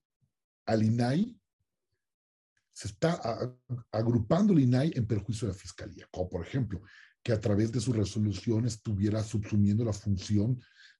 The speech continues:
de investigación, o cómo esta, esta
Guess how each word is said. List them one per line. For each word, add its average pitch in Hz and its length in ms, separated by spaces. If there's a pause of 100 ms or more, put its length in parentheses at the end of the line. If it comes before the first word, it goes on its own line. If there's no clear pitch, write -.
de 107 200
investigación, 98 880 (220)
o - 240
cómo 226 420
esta, 156 580 (920)
esta 123 720